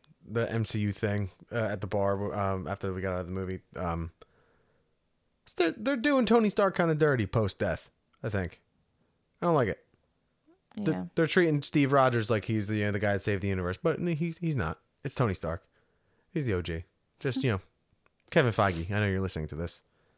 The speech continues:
Speaker 1: So, you know, figure your shit out.
Speaker 2: <laughs>
Speaker 1: Tony Stark was the hero.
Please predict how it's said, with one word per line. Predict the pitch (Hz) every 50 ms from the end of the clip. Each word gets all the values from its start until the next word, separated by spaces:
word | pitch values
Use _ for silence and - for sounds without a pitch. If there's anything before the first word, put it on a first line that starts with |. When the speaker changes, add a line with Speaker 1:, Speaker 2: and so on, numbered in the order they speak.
| _ _ _
Speaker 1:
So, | - - 101
you | 92
know, | 95 - _ _ _ _ _ _ _ _ _ _ _ _ _ _ _ _ _ _ _ _ _ _ _ _ _ _ _ _ _
figure | - 139 120
your | 110
shit | - - 92 87
out. | 101 110 - - _ _ _ _ _ _ _ _ _ _ - - -
Speaker 2:
<laughs> | 370 - _ _ _ _ _ _ _ _
Speaker 1:
Tony | - 120 104 90
Stark | - 92 87 82
was | 85 71
the | 71
hero. | 78 - 64 92